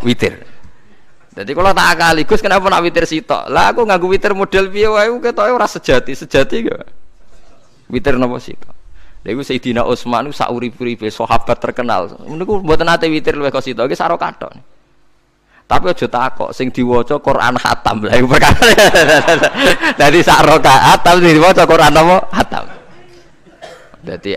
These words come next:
autara bi rakaatin khatama fihal Quran. Dadi sak rakaat tapi khatam Quran. Iku sinten? Sayyidina sinten?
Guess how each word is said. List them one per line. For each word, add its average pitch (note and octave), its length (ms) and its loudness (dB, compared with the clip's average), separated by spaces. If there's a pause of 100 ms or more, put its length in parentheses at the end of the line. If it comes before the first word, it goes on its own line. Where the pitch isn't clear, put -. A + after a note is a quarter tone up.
(100)
autara B2+ 720 2
bi - 240 -4
rakaatin A#2 640 0
khatama A#2 560 0
fihal G2+ 480 -6
Quran. F2+ 580 -6
Dadi E2+ 200 -14 (340)
sak - 320 -6
rakaat A2 480 -4
tapi - 320 -6 (1120)
khatam F2 320 -10
Quran. - 360 -20 (920)
Iku A2 160 -2
sinten? A2 340 -2
Sayyidina G#2 460 -4
sinten? G#2 260 -12